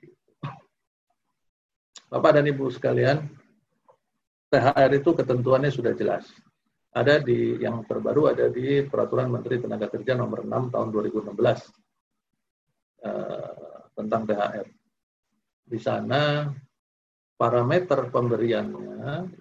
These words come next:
yang berhubungan dengan nilainya adalah dihubungkan dengan masa kerja.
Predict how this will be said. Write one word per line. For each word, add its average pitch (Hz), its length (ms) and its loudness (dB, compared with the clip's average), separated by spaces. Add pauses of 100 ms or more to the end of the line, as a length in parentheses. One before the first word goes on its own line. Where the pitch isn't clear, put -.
yang 120 160 0
berhubungan 123 560 -2
dengan 110 240 -2
nilainya 107 840 -4 (380)
adalah 127 480 2
dihubungkan 123 880 0
dengan 139 880 2 (880)
masa 165 320 0
kerja. 170 400 4